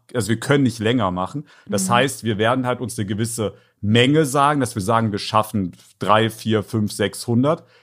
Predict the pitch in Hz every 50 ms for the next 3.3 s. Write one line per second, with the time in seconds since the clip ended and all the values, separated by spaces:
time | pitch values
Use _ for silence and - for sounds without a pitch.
0 | _ - 110 110 98 117 110 120 131 127 127 127 127 127 131 127 131 127 110 113
1 | 107 101 110 107 - 117 110 107 98 101 101 98 - 95 - 117 135 143 - -
2 | - 110 104 104 95 98 - - 120 104 95 98 110 110 - 135 117 - - 107
3 | 90 82 - - -